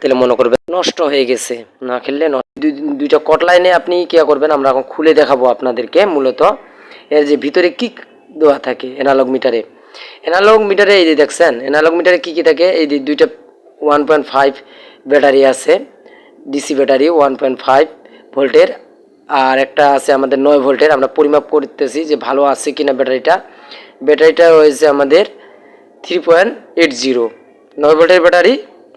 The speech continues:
থ্রি পয়েন্ট এইট জিরো। এটা হচ্ছে মূলত অ্যানালগ মিটারের যে একটা ব্যাটারি, যে চা-, চার্জিং যে তৈরি করে যে কে-, এম্পিয়ার ভোল্ট, এই যে নয় ভোল্টের ব্যাটারি আমাদের এটা মূলত।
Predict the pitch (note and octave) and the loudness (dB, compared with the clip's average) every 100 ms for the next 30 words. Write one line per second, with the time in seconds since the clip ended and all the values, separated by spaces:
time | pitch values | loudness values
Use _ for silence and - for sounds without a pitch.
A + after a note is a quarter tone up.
0 | _ _ E3 E3 E3+ G3 E3+ C#3 C3 A2+ | _ _ -6 2 4 4 2 0 -6 -6
1 | - _ _ - _ - _ _ _ _ | -12 _ _ -20 _ -20 _ _ _ _
2 | _ _ _ - _ D#3+ F3 E3 D#3+ D#3+ | _ _ _ -20 _ -2 2 4 4 2
3 | D3+ D3 D3 F3+ - - - - - F3 | 2 2 2 0 0 -12 -20 -20 -6 -2
4 | F#3 G#3+ G#3+ G#3 G3 F#3 A#3+ D#4 F#3+ C3 | 2 2 2 2 4 4 2 0 -12 -4
5 | D3 D3+ D3+ D#3+ C#3+ - C#3+ C3 C3 - | 2 4 4 2 -2 0 2 2 0 -8
6 | _ _ _ _ _ _ C#3 C#3+ D3+ D#3 | _ _ _ _ _ _ -2 2 4 4
7 | C3+ A#2+ C#3 C3+ - C#3+ C#3+ D3+ D3 E3 | 2 -2 -2 -2 -2 -2 0 -2 -2 -2
8 | D#3+ D#3 - D#3+ D#3+ D3 D#3 C3+ D3+ D3+ | -2 -2 0 2 2 2 2 2 2 2
9 | D3+ - - - - - - - D3+ D3 | 2 -6 -20 -20 -20 -20 -20 0 4 4
10 | C#3+ C#3+ C#3+ - E3 D#3 D#3 D3 C3+ G#2+ | 4 2 0 -2 2 2 2 2 2 -2
11 | C3 D3 D3 C3+ C3+ C#3 B2+ B2+ C#3+ B2+ | 2 6 4 2 -8 -6 -4 0 0 2
12 | C3+ B2+ B2 B2 B2+ B2 B2 B2+ C3 A#2+ | 0 0 0 0 0 -2 -2 -2 -2 -2
13 | F3 - _ _ _ _ _ _ _ C3 | -6 -8 _ _ _ _ _ _ _ -6
14 | B2+ B2 | -6 -4